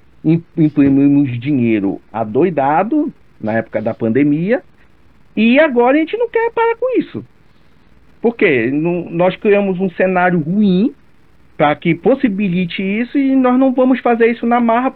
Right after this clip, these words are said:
agora porque não vai trazer voto. A gente vai acabar per-,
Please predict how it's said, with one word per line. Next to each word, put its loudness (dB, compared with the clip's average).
agora 0
porque -4
não 2
vai 0
trazer 0
voto. 0
A -2
gente -10
vai -4
acabar -4
per-, 2